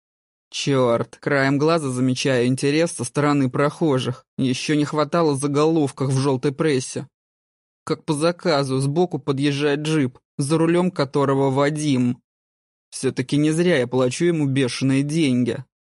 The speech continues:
Парень выполняет свою работу на все сто. «Пошли сядем»,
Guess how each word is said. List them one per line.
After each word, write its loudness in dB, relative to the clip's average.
Парень 2
выполняет 0
свою 2
работу -2
на 0
все -2
сто. -2
«Пошли 0
сядем», -2